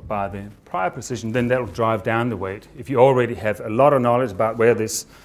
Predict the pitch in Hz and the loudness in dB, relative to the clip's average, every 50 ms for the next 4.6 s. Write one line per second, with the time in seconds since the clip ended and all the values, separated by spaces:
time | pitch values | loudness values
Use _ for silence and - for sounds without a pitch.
0 | _ _ - - - 120 117 117 - 117 104 - - - - 120 127 107 98 92 | _ _ -10 -2 0 0 0 0 -2 -6 -10 -10 -10 -10 -10 -8 -6 -4 -4 -4
1 | 95 101 117 110 - - - 117 113 117 117 110 - 175 196 196 - - 120 110 | -4 -6 -10 -12 -12 -10 -6 -4 -4 -4 -4 -2 -2 0 0 0 -2 -2 -2 -2
2 | 101 107 107 123 127 123 117 113 113 113 113 113 120 139 - 117 101 - - - | -2 -2 -2 0 0 2 2 2 2 2 2 4 2 0 0 -4 -6 -8 -6 -2
3 | 117 117 117 117 120 110 104 104 107 120 - - 101 98 98 101 117 - 113 110 | 2 4 4 4 4 4 4 2 2 2 0 -2 -4 -4 -4 -4 -8 -8 -12 -14
4 | 113 - 104 110 110 - 95 87 90 90 101 | -12 -10 -10 -10 -10 -10 -12 -14 -12 -14 -16